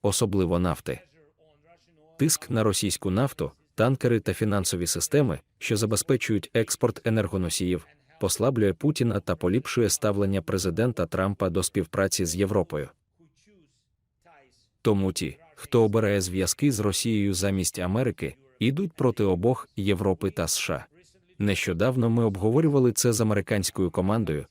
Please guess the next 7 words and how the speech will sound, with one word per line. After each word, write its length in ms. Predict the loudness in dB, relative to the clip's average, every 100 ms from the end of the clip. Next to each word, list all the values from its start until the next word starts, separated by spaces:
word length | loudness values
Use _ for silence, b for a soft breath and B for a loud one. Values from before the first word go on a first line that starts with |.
| _
з 120 | -6 -2
президентом 720 | 0 0 0 0 -2 -4 -4
Трампом. 440 | -2 -2 -4 -10 -12 -20 _ _ _ _ _ _ _ _
І 120 | 2
ми 140 | 2 0
щиро 340 | 0 0 0
сподіваємося, 840 | -2 -2 0 0 0 -2 -4 -6